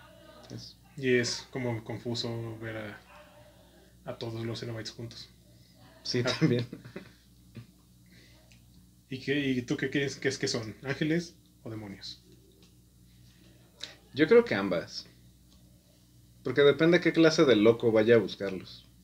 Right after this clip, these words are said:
Speaker 1: O sea, si va alguien nada más como por curiosidad, probablemente sí resultan más demonios. Si va alguien ya que está muy zafado de aquí.
Speaker 2: ¿Como Frank?
Speaker 1: Exacto. Para Frank no se ve que hayan sido tan demonios.
Speaker 2: Mm, mm. No, porque Frank sí lo disfruta.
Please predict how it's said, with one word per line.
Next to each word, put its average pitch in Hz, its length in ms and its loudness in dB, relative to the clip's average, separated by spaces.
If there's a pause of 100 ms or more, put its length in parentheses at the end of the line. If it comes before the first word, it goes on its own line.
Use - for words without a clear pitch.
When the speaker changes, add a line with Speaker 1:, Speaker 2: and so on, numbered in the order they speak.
(960)
Speaker 1:
O 127 60 -2
sea, 139 140 8
si 139 120 2
va 139 120 8
alguien 180 180 10
nada 170 200 8
más 135 160 4
como 131 260 2
por - 180 -2
curiosidad, 113 420 2
probablemente 123 460 2
sí 131 100 0
resultan 117 420 0
más 101 160 0
demonios. 107 560 -4 (720)
Si 127 120 -8
va 131 60 4
alguien 151 200 6
ya 139 100 8
que 139 80 0
está 131 200 -2
muy 127 200 4
zafado 113 460 4
de 98 100 2
aquí. 113 380 -6 (220)
Speaker 2:
¿Como 113 200 -10
Frank? 123 320 -8 (300)
Speaker 1:
Exacto. 113 540 -2 (1400)
Para 117 180 0
Frank 220 240 2
no 240 80 6
se 220 140 4
ve 196 100 8
que 190 120 0
hayan 160 140 4
sido 147 220 4
tan 113 240 2
demonios. 104 560 -4 (340)
Speaker 2:
Mm, 131 60 -12
mm. 123 340 -12 (800)
No, 135 120 -2
porque 123 200 -8
Frank 139 200 -2
sí 143 100 -2
lo 127 100 -2
disfruta. 117 480 -8